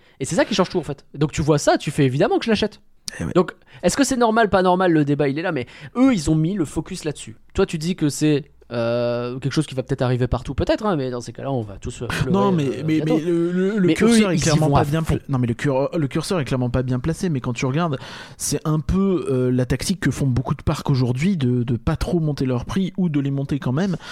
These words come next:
Speaker 2: mais de les remonter artificiellement en te forçant à un Génie
Speaker 1: Bah,
Speaker 2: Plus.
Speaker 1: c'est ça.
Speaker 2: Euh, les, les, les parcs Disney, euh, aux U S, c'est ce qu'ils en font pas
Speaker 1: Bien
Speaker 2: mal,
Speaker 1: sûr, bien
Speaker 2: tu
Speaker 1: sûr,
Speaker 2: vois.
Speaker 1: bien sûr.
Speaker 2: Et les, le Génie Plus, quand tu vas dans des périodes où c'est chargé, bah, tu le prends et puis c'est tout. Tu, tu te dis, bah, c'est quarante balles ma journée ou un truc, ou trente balles ou vingt balles, ça dépend, c'est pas le même prix
Speaker 1: Mm.
Speaker 2: tous les jours.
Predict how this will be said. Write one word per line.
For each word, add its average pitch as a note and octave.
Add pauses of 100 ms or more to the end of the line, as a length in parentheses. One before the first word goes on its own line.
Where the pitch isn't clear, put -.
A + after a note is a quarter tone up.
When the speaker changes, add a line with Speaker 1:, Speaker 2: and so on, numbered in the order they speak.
(220)
Speaker 2:
mais C3
de C3+
les C3+
remonter E3
artificiellement D3+
en D#3+
te B2+
forçant E3+
à C#3+
un B2+
Génie C3+
Speaker 1:
Bah, B2
Speaker 2:
Plus. A2
Speaker 1:
c'est A2 (100)
ça. - (380)
Speaker 2:
Euh, A#2
les, B2+
les, C#3
les C3+
parcs C3+
Disney, D3
euh, A2
aux B2
U A#2
S, G#3
c'est -
ce -
qu'ils G#2+
en G#2+
font -
pas D3
Speaker 1:
Bien G#3+
Speaker 2:
mal, A3
Speaker 1:
sûr, F3
bien C#3+
Speaker 2:
tu -
Speaker 1:
sûr, -
Speaker 2:
vois. A#2+
Speaker 1:
bien - (240)
sûr. -
Speaker 2:
Et A2+
les, A#2+
le C3+
Génie A#2+
Plus, - (420)
quand C3+
tu C#3+
vas C#3
dans C3
des B2+
périodes C3
où A#2+
c'est B2+
chargé, B2+
bah, G2
tu -
le A#2+
prends E3
et B2
puis -
c'est -
tout. F#3+
Tu, -
tu -
te A#2+
dis, D3+
bah, -
c'est -
quarante D#2+
balles F#2
ma F#2
journée A#2+
ou C#3+
un G#2
truc, -
ou A#2
trente A#2
balles B2
ou C3+
vingt A2+
balles, C3+
ça A2+
dépend, A2
c'est A2+
pas A2+
le G#2+
même A2+
prix -
Speaker 1:
Mm. G2+
Speaker 2:
tous -
les A2+
jours. D3+